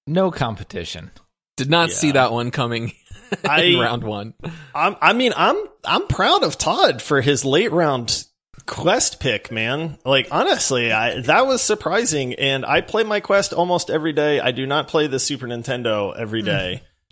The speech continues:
Speaker 3: But I have to look at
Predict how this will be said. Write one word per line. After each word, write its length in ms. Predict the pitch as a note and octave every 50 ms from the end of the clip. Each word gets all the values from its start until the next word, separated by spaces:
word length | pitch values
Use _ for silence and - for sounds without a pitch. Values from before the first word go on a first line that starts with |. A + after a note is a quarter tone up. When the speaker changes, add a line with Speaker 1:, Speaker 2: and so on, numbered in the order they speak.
| _ _ _ _ _ _
Speaker 3:
But 420 | E3+ D#3+ C#3+ B2+ A2+ G#2 G2+ - _ _ -
I 120 | B2+ B2+ B2+
have 320 | C#3 E3 E3 D#3 - -
to 100 | D3 C#3
look 320 | C3 C3 C3 B2 - - -
at 360 | A#2 A2+ G#2+ G#2 G2 F#2+ -